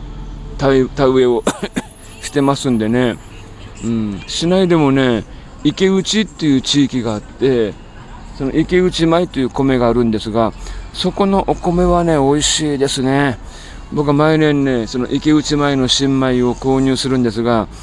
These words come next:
五キロ二千円でちょっと高いんですけれど、それでもね、美味しいですね。はい、もう早くね、新米を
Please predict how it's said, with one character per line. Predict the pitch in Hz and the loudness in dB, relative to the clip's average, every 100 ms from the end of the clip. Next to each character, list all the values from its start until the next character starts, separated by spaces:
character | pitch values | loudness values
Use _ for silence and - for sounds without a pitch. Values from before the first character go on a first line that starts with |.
| - - - | -18 -16 -8
五 | 117 170 | -2 0
キ | 226 | 2
ロ | 185 | 2
二 | 139 139 | 4 2
千 | 151 147 139 | 2 2 4
円 | 139 127 | 4 4
で | 113 | 2
ち | 104 | 0
ょ | - | -4
っ | |
と | - | -2
高 | 139 143 | 0 2
い | 135 | 2
ん | |
で | 127 | 0
す | - | -2
け | |
れ | 113 | -2
ど、 | 107 127 104 - - - | 2 0 0 -8 -10 -8
そ | - | -4
れ | 185 | 0
で | |
も | 190 | 2
ね、 | 156 107 | 2 2
美 | 127 156 | 2 4
味 | 143 | 2
し | - 135 131 | 0 0 0
い | |
で | 131 | 0
す | - 113 | 0 -2
ね。 | 127 135 139 131 123 143 143 139 - - 123 | 0 0 2 0 0 -4 -6 -6 -8 -8 -4
は | 117 117 | -2 -2
い、 | 113 | -2
も | |
う | 113 | -2
早 | 135 123 | 0 0
く | - 123 | 0 0
ね、 | 123 123 120 - - - | 2 0 -2 -8 -14 -8
新 | - 135 131 127 | -4 -2 0 2
米 | 127 123 | 0 2
を | 123 | 0